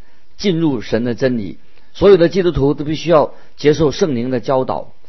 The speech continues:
就是圣灵的高摩啊，接受教导。哥林多前书第二章第九、第十节，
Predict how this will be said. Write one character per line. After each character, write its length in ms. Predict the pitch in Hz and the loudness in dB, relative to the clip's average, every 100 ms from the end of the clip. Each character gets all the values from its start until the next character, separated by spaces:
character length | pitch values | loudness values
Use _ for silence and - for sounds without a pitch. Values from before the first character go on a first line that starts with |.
| - | -8
就 140 | - 120 | -4 -2
是 220 | 120 98 - - | -2 -6 -10 -10
圣 240 | - 151 | -6 -4
灵 160 | 117 127 | -6 -6
的 200 | 123 - - - - - - - | -6 -6 -12 -16 -16 -14 -14 -2
高 280 | 214 190 180 | 4 6 6
摩 340 | 131 90 104 | 2 -4 -6
啊， 180 | 87 87 - - | -10 -12 -12 -12
接 160 | - 156 | -2 0
受 120 | 139 | 0
教 200 | 131 135 | 2 2
导。 300 | 113 87 - - - - | 2 -2 -6 -12 -12 -6
哥 80 | 170 | -2
林 160 | 156 151 | 0 2
多 100 | 147 | 0
前 240 | 135 131 | 0 -4
书 380 | 123 139 139 - - - - - - | -2 -4 -4 -8 -12 -12 -12 -12 -2
第 140 | 151 | 2
二 80 | 135 | 4
章 300 | 127 131 123 - - - - - - | 2 0 -4 -10 -12 -12 -12 -12 -6
第 140 | 170 127 | -4 -4
九、 220 | 117 101 | -4 -6
第 120 | 127 | -8
十 200 | - 127 | -8 -10
节， 380 | 107 101 110 | -4 0 0